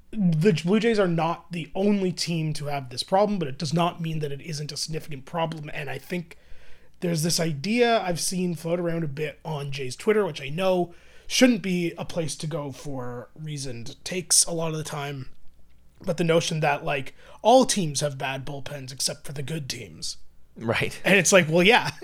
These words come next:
Speaker 2: Yeah.
Speaker 1: <laughs> Exactly.
Speaker 2: <laughs> Trying to graduate this year. Trying to graduate
Speaker 1: Yeah.
Speaker 2: in, into the good
Speaker 1: And I
Speaker 2: teams sphere.
Speaker 1: And I think, you know, we made, we had this discussion a lot last year on the notion of it wasn't clear last year, at the start of the year,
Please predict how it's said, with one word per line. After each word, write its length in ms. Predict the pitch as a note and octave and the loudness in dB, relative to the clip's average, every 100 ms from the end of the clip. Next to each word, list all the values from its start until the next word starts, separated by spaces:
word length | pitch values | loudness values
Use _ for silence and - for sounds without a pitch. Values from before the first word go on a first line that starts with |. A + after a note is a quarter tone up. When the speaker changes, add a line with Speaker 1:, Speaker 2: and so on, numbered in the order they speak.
| - | -2
Speaker 2:
Yeah. 460 | D3 C#3+ - G#2 - | 4 4 4 0 0
Speaker 1:
<laughs> 60 | |
Exactly. 840 | - E3+ A3 A3 E3 C3+ E3 D3+ - C3 - - - - - - | 2 6 8 6 2 -2 0 2 0 -8 -12 -14 -14 -12 -10 -10
Speaker 2:
<laughs> 800 | - - - - F#3+ G3+ G3 C#3 | -12 -16 -18 -14 -10 -8 -8 0
Trying 180 | E3+ E3+ | 4 4
to 60 | |
graduate 540 | D3 C#3 C3+ G#2+ D#2 - | 6 6 6 4 2 0
this 180 | - | -4
year. 220 | A1+ G1+ - | -4 -8 -6
Trying 200 | - A2 | 0 0
to 80 | C#3 | 4
graduate 500 | B2 A2+ G#2 - - | 6 8 6 2 -6
Speaker 1:
Yeah. 60 | A#1+ | -10
Speaker 2:
in, 60 | - | -8
into 160 | G2 - | -8 -6
the 100 | F2 | -2
good 140 | B2 | 2
Speaker 1:
And 100 | G3 | 2
I 80 | - | 2
Speaker 2:
teams 360 | E2 E2 - - - - - | 0 -4 -8 -10 -12 -18 -12
sphere. 460 | - - F2 - - - - - | -8 -2 -2 -2 -8 -14 -10 -2
Speaker 1:
And 140 | G3 | 2
I 80 | G3+ | 2
think, 360 | G3 A3+ A3+ - - | 2 0 0 -10 -8
you 80 | A3 | -6
know, 100 | D#3+ | -4
we 220 | E3 G#3+ | -2 0
made, 280 | A3+ A3+ G3 | 2 2 2
we 120 | A3 | 2
had 140 | B3+ A3 | 2 2
this 140 | - | -4
discussion 420 | F#3 - F3 F3+ | -2 -2 -2 -2
a 60 | D3+ | -4
lot 460 | D3+ D3+ C3+ - | -4 -4 -4 -6
last 380 | - A#2+ C3 - | -8 -6 -6 -8
year 160 | B2 G#2+ | -8 -12
on 160 | B2 | -10
the 80 | C#3+ | -8
notion 400 | C#3+ E3+ D#3+ F#3 | -4 -2 -2 0
of 240 | D3 C#3 - - - - - | -2 -4 -12 -12 -10 -10 -2
it 100 | E3 | 2
wasn't 440 | F3 A3 A#3+ - | 4 4 2 -4
clear 680 | - G#3 G3+ F#3 E3+ E3 E3 | -6 0 4 4 4 0 -4
last 440 | E3 D#3+ D#3+ - - | -2 4 4 2 -4
year, 380 | C#3+ C3+ B2+ - - - - | -6 -6 -6 -8 -10 -12 -8
at 100 | - | -2
the 60 | G#3 | 2
start 320 | - B3+ A3+ | 6 8 8
of 120 | D3 | 4
the 60 | A#2+ | -6
year, 260 | A2 - | -10 -14